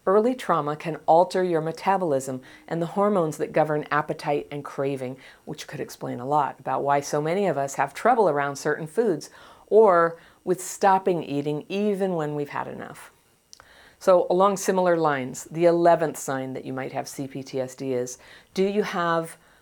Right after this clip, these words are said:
unexplained health problems that seem to have no clear cause? I teach you more about this in my course, Healing Childhood P T S D, but early trauma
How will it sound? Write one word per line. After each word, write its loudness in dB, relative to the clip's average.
unexplained 0
health 0
problems -2
that -6
seem -2
to -6
have -2
no 2
clear 0
cause? -10
I 2
teach -2
you -2
more 2
about 2
this -6
in -6
my -4
course, -2
Healing -6
Childhood -6
P -14
T -10
S -10
D, -12
but -2
early 6
trauma -4